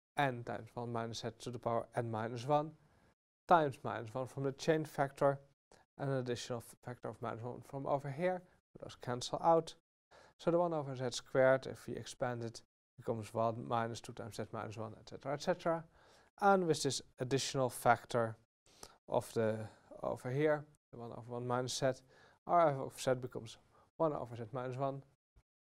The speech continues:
from this one minus two, et cetera, et cetera. And then we see that, uh, we have, uh, a B one equals one, and only analytic terms.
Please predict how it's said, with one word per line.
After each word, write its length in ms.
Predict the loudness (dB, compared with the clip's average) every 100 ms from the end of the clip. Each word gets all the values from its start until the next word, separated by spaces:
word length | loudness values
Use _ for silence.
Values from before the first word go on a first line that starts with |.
| _ _ _
from 140 | -12 -10
this 240 | -10 0
one 200 | 2 2 -2 -20 -20 _ _ 2
minus 460 | 4 4 0 -6 -14 _ _
two, 280 | -2 -2 -2 -8 -16
et 100 | -14
cetera, 240 | -12 -10
et 100 | -6
cetera. 360 | -2 0 0 -2 -6 _ _ -20 -20 _ -6
And 220 | -2 -2
then 100 | -4 -10
we 80 | -10
see 380 | -8 -2 -2 -4 -10 _ _ -16
that, 200 | -12 -10 -4
uh, 360 | -2 -2 -4 -6
we 100 | -2
have, 320 | 0 0 -4 -12 -12
uh, 200 | -8 -8 -8
a 100 | -8
B 260 | -6 -4 2
one 300 | 2 2 -2 -14
equals 300 | -20 -20 -14 -2
one, 260 | -2 -2 -8 _ _ -20 -20 _ -14
and 120 | -14 -16 _ _ _ _ _ _ -20 _ _
only 260 | 0 0 -4
analytic 480 | -6 -6 -6 -6 0
terms. 340 | 0 0